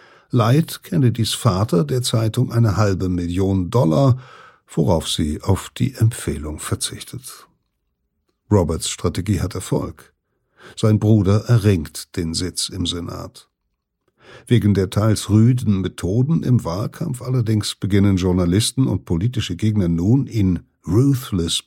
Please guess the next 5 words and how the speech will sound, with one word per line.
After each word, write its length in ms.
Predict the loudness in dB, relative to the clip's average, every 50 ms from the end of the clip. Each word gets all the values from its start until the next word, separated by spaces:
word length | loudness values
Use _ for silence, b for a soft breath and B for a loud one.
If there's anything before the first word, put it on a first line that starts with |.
| _ -4
Bobby 380 | -2 0 0 0 -2 -4 -4
zu 160 | -2 0 0
nennen, 480 | 2 2 2 2 2 0 -2 -4 b b b b b b b b
skrupelloser 1300 | -6 -6 -6 -4 0 2 4 4 4 2 -2 -6 -6 -6 -8 -8 -8 -8 -8 -8 -8 -8 -8 -6 -8 -8
Bobby. 520 | -10 -8 -6 -6 -6 -6 -8 -10 -10 -10